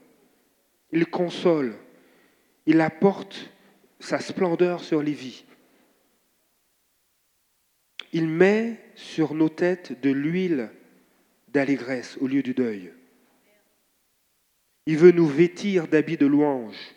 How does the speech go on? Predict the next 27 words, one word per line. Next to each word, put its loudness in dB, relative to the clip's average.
au 4
lieu 6
d'un 2
esprit 0
abattu. -2
Dieu 6
est 4
intentionnel. -2
Dieu 6
ne 6
désire 2
pas 0
seulement 2
qu'on 0
reçoive, -2
mais 4
il 2
veut 10
agir 2
dans 2
nos 6
vies 0
aussi -4
pour 6
qu'on 0
devienne. 0
Amen. -2